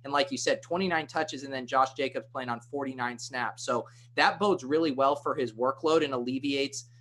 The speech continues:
those concerns you mentioned about maybe being a committee. That said, everyone heading into this season was like, "The Car-,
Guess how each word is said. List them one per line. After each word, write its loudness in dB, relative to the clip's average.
those 0
concerns -4
you -2
mentioned -4
about 0
maybe -2
being -4
a -6
committee. 0
That 4
said, 4
everyone 6
heading 2
into -2
this -2
season 0
was -4
like, 0
"The -8
Car-, 0